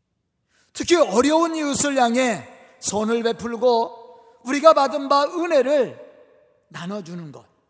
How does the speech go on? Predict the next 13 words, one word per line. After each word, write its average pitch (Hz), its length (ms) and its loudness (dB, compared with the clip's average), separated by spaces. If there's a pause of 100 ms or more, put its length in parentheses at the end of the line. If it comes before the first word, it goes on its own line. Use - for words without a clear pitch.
(400)
그래서 320 400 -2
그리스도의 330 580 0
사랑으로 277 960 -4
섬겨주는 320 720 -16
것, 247 160 -18 (600)
이것을 320 400 -14
이야기합니다. 120 760 -18 (1400)
본문 262 280 -2
구 220 120 -10
절로부터 247 1200 0
십 - 240 -4
절에 226 260 -2
보면 208 520 -4